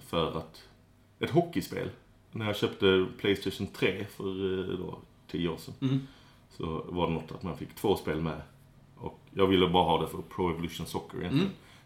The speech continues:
Speaker 1: Då fick jag köpa till och så fick man två spel till. Och då var det Mirror's Edge och ett valfritt av några. Och då tror jag N H L Hockey och Mirror's Edge spelar knappt... Mirror's Edge kommer två gånger.
Speaker 2: Mm.
Speaker 1: Aldrig hockeyspelet, bara fotboll.
Speaker 2: Just det.
Speaker 1: Eh, men det,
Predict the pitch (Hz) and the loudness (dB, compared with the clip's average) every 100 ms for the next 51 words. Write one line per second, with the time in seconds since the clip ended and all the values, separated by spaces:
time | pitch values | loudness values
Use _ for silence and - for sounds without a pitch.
0 | - - 92 82 87 - - 78 80 85 | -16 0 0 2 0 0 -2 -2 -4 -8
1 | 87 82 - 78 - 78 69 92 87 85 | -4 -4 -2 -8 -4 -4 -2 0 0 -2
2 | - - - - - _ _ _ _ 85 | -12 -20 -20 -20 -20 _ _ _ _ 0
3 | 85 82 82 80 82 101 92 90 85 82 | 2 4 4 4 4 6 8 6 2 -2
4 | - - - 76 80 85 - 78 - - | -4 -8 -6 2 2 2 -2 -10 -10 -14
5 | - 78 73 - - 92 87 85 78 76 | -8 -6 -4 -6 -10 -6 -4 -2 -2 -2
6 | - - 90 90 85 80 - - 82 82 | -8 -6 -2 0 0 -2 -6 -6 -4 -2
7 | 80 80 76 - - - - 90 82 - | -4 -6 -8 -8 -20 -20 -2 0 0 -4
8 | - 80 - - _ - 101 85 87 - | -6 -6 -6 -20 _ -2 0 2 0 -4
9 | - 80 - 80 82 85 85 - - - | -6 -8 -4 -2 -2 -2 -6 -10 -18 -20
10 | - 135 127 - - - 85 85 78 76 | -4 -2 -2 -6 -12 -2 0 0 0 -4
11 | 85 - - 71 69 - - - 80 78 | -4 -6 -8 -8 -8 -14 -20 -16 0 0
12 | 76 73 - 87 - - - _ - - | 0 -4 -8 -8 -8 -16 -18 _ -20 -12
13 | - - - - - _ 101 104 104 104 | -12 -12 -18 -20 -20 _ 2 6 8 8
14 | 104 107 107 107 104 98 - | 6 2 0 -2 -2 -2 -2